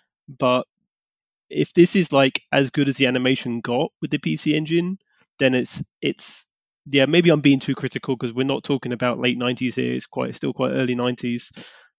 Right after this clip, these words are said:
Um, it's, it is quite basic, but it's great to see the anime influence. Uh, I'm a massive, massive fan of anime. I don't think, I don't think you can love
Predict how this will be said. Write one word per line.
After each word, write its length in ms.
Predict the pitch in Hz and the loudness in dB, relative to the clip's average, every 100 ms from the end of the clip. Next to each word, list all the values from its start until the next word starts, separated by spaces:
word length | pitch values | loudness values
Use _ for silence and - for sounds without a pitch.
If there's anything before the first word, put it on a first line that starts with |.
| - | -6
Um, 480 | 120 117 113 117 - _ | -2 -2 -4 -8 -14 _
it's, 220 | 170 180 - - | 0 0 0 0
it 140 | 185 | 2
is 160 | 208 226 | 2 2
quite 180 | 151 127 | 0 2
basic, 300 | 143 151 139 | 2 2 2
but 80 | |
it's 140 | 139 - | 0 0
great 240 | 170 180 | 4 4
to 100 | - | 4
see 160 | - 156 | 4 4
the 140 | 135 | 4
anime 240 | - 143 135 | 0 0 2
influence. 760 | 127 131 - 127 120 - - - _ _ | 0 -2 -6 -8 -8 -6 -6 -8 _ _
Uh, 140 | 127 123 | 0 2
I'm 120 | 135 | 2
a 60 | |
massive, 460 | 127 135 127 - 131 | 0 0 -2 -2 -2
massive 280 | 135 - 135 | -2 -2 -4
fan 260 | 131 123 | -4 -6
of 80 | 120 | -4
anime. 260 | 120 120 120 | -4 -4 -4
I 240 | 120 117 | -2 -2
don't 180 | 123 123 | -2 -6
think, 380 | - 120 120 - _ _ _ _ _ _ _ | -6 -8 -8 -14 _ _ _ _ _ _ _
I 40 | |
don't 160 | - 135 | -2 0
think 160 | 135 117 | -2 -4
you 80 | |
can 140 | 135 131 | -4 0
love 240 | 127 123 | 2 0